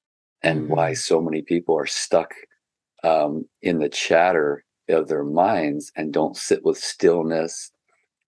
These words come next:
Speaker 1: and observation and identifying,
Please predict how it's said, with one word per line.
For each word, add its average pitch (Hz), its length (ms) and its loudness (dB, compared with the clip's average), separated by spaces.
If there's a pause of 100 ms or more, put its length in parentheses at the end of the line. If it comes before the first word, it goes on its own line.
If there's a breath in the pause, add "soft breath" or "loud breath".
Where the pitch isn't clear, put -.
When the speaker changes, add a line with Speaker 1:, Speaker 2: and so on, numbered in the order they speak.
(200)
Speaker 1:
and 73 440 -2 (100)
observation 78 1040 2 (840)
and 78 460 -2 (260)
identifying, 80 840 2